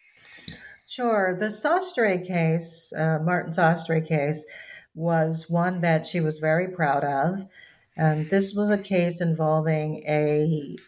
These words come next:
uh, jailhouse lawyer, a Black Puerto Rican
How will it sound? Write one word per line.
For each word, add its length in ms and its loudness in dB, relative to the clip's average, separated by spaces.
uh, 360 0
jailhouse 640 0
lawyer, 720 0
a 480 0
Black 380 0
Puerto 240 2
Rican 600 0